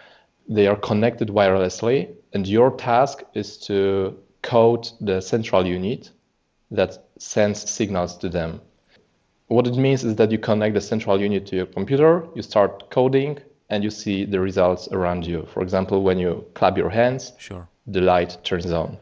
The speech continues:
Speaker 2: So at what stage you're at with this idea? Do you have a final product yet?
Speaker 1: No, no, we are in the middle of development. Uh, so our road was quite long, uh,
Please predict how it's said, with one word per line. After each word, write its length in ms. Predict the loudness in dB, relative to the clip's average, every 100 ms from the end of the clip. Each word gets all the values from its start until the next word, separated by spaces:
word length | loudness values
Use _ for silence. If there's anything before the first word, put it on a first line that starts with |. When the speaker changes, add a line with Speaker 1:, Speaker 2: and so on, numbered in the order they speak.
| -8
Speaker 2:
So 200 | -2 -2
at 120 | 0
what 220 | 0 0
stage 480 | -2 -2 -2 -2 -4
you're 160 | -2 -2
at 140 | -4 _
with 140 | -14 -12
this 180 | -10 -8
idea? 460 | -6 -6 -6 -8 -6
Do 100 | -2
you 60 | -2
have 200 | 0 -2
a 60 | 0
final 280 | -2 -2
product 460 | -4 -2 0 -2 -4
yet? 180 | -6 0
Speaker 1:
No, 480 | 6 6 6 2 -2
no, 140 | 0 2
we 140 | 4
are 120 | 4
in 100 | 4
the 80 | 2
middle 240 | 0 4
of 220 | 4 4 0
development. 680 | 2 2 2 -2 -4 -8 -16 _ -20 -20 -20 _
Uh, 320 | -4 0 0 2
so 220 | 2 4
our 160 | 4 4
road 520 | 4 6 6 4 0
was 280 | -4 -6 -6
quite 380 | 0 2 2 0
long, 400 | 0 -2 -4 -10 -6
uh, 540 | -2 -2 -2 -4